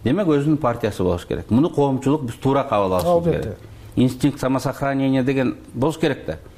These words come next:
Speaker 1: Закон боюнча ал партияга мүчө боло албайт, бирок аны колдогон партия, эми ал саясий лидер да. Аны колдогон партия сөзсүз болуш керек.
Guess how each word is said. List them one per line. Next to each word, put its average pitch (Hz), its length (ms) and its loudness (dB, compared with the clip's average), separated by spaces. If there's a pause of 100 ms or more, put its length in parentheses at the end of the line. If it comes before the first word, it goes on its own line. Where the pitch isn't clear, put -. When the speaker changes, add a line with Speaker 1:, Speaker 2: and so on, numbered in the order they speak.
(260)
Speaker 1:
Закон 160 400 0
боюнча 165 520 2
ал 143 100 2
партияга 151 380 0
мүчө 151 260 4
боло 170 200 4
албайт, 208 280 0
бирок 143 220 2
аны 151 200 2
колдогон 131 520 2
партия, 147 440 0
эми 120 140 4
ал 135 160 2
саясий 160 340 2
лидер 202 280 2
да. 95 160 -6 (520)
Аны 156 220 2
колдогон 156 500 2
партия 131 340 0
сөзсүз 123 400 0
болуш 110 280 0
керек. - 240 -6